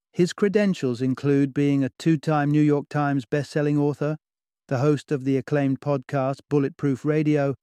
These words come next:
and of course, the innovator behind Bulletproof Coffee and the Bulletproof Diet. His works have inspired countless individuals to take control of their own biology, and Superhuman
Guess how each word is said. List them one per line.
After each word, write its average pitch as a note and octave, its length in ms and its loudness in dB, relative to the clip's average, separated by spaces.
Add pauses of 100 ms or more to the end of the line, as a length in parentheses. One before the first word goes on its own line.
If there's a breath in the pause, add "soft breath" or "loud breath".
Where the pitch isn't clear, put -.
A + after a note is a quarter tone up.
(320)
and E3 140 0
of D#3 140 0
course, D#3 420 0 (300)
the F3+ 120 2
innovator D#3 480 2
behind C#3+ 600 -2
Bulletproof D3 560 0
Coffee C#3+ 600 -4
and C#3+ 220 -2
the D3+ 60 0
Bulletproof C#3 640 -2
Diet. B2 400 -4 (640)
His G3+ 200 0
works E3 340 2
have C#3 120 0
inspired D3+ 640 0
countless D#3+ 460 -2
individuals D3+ 640 0 (320)
to D3+ 100 -8
take D#3 280 -2
control D#3 440 0
of C3 80 -2
their D3 200 2
own D3+ 160 2
biology, D3 640 -2 (640)
and D3+ 180 0
Superhuman D3 840 0